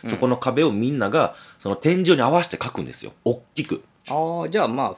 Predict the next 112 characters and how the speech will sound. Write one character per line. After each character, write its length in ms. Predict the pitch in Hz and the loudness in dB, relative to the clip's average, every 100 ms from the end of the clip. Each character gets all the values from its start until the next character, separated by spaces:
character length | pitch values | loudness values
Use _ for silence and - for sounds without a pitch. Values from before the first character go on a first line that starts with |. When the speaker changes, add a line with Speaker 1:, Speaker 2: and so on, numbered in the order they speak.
| _ | _
Speaker 1:
フ 160 | - 202 | -6 -4
リ 200 | 220 196 | -4 -2
ー 20 | |
で 120 | 117 | -4
使 220 | 92 - 107 | -4 -6 -8
っ 60 | |
て 180 | - 120 | -4 -4
い 280 | 117 104 90 | -2 -4 -6
い 40 | |
Speaker 2:
そ 140 | - 220 | 0 0
う 40 | |
そ 160 | - 170 | 2 0
う 40 | |
そ 40 | |
う 20 | 160 | 2
そ 60 | |
う。 20 | 147 | 2
Speaker 1:
場 80 | |
所 140 | 139 76 | 2 2
な 40 | |
ん 40 | - | 0
だ。 120 | - | -4
Speaker 2:
そ 100 | 143 | 0
う 40 | |
な 80 | 110 | 0
ん 20 | |
で 80 | 82 | 0
す 100 | - | -4
よ。 140 | 71 62 | -8 -6
Speaker 1:
う 40 | |
ん 140 | 117 110 | -6 -6
う 40 | |
ん。 20 | |
Speaker 2:
で、 80 | 92 | -4
そ 80 | 170 | 0
う 40 | |
い 40 | 160 | 2
う 20 | |
ふ 40 | |
う 40 | 147 | 2
に 100 | 98 | 0
ま 380 | 95 80 69 - | 2 2 0 -8
あ、 40 | _ - | _ 0
だ-、 120 | 107 | 0
そ 120 | - 156 | 2 -2
れ 80 | |
も 220 | 165 170 165 - - - - - | 0 0 -4 -14 -16 -18 -20 -10
か 120 | 135 | -4
か 100 | 147 | -2
っ 80 | - _ _ _ _ | -4 _ _ _ _
て 100 | 165 | 0
ん 140 | 175 160 | 0 0
の 80 | |
か 160 | 80 73 | -2 -2
な？ 100 | 123 | 2
ウ 40 | 104 | 2
ォ 200 | 78 95 | 2 2
ー 40 | 82 | 2
ル 60 | |
み 60 | 67 | -2
た 100 | 69 | -8
い 40 | |
な 80 | 64 | -8
の 60 | 62 | -12
と 60 | |
か 80 | - | -8
か 40 | 107 | -8
っ 60 | |
て 80 | - | -4
ん 20 | |
の 20 | 85 | -4
か 40 | |
ど 60 | 73 | -4
う 40 | |
か 40 | |
わ 60 | 76 | -2
か 100 | - | -2
ん 40 | |
な 60 | 95 | -2
い 80 | 76 | -4
け 80 | 73 | -6
れ 80 | |
ど 100 | 76 | -4
も、 60 | 160 | -2
Speaker 1:
う 40 | |
ん 20 | 139 | 0
う 20 | |
ん。 20 | |
Speaker 2:
ま 200 | 110 76 | 0 -2
あ、 20 | |
ほ 120 | - 160 | -4 -2
ん 260 | 196 190 | 0 2
ま 100 | 185 | 2
に 100 | 175 | 2
ね、 180 | 180 107 | 2 0
も 440 | 85 101 101 90 | 0 -2 0 0
う、 60 | 73 - - _ _ _ - | -4 -10 -16 _ _ _ -8
綺 160 | 139 | -6
麗 320 | 123 127 139 | -4 -2 0
に 100 | 135 | 0
描 180 | - 82 | -2 -2
い 20 | 82 | -2
て 40 | |
て、 60 | 147 | -2
Speaker 1:
は 140 | 120 | -2
い 40 | |
は 280 | 73 87 - | -2 -4 -8
い。 20 | 87 | -8
Speaker 2:
「い 40 | |
や、 60 | 78 | -8
す 240 | - | -8
っ 20 | 92 | -10